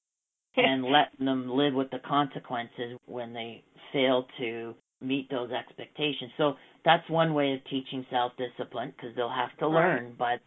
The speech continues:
Speaker 2: mistakes. A second one is the homework situation with school.
Speaker 1: Okay.
Speaker 2: When a child's a little bit older, you can say to your child, "These are my expectations around homework.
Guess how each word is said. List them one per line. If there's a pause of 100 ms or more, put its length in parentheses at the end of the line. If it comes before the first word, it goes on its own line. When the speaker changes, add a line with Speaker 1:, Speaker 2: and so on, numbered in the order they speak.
Speaker 2:
mistakes. (560)
A (100)
second
one
is (800)
the
homework (240)
situation
with (140)
school. (460)
Speaker 1:
Okay.
Speaker 2:
When
a (120)
child's
a
little
bit
older,
you
can (340)
say
to
your
child,
"These
are
my
expectations
around
homework.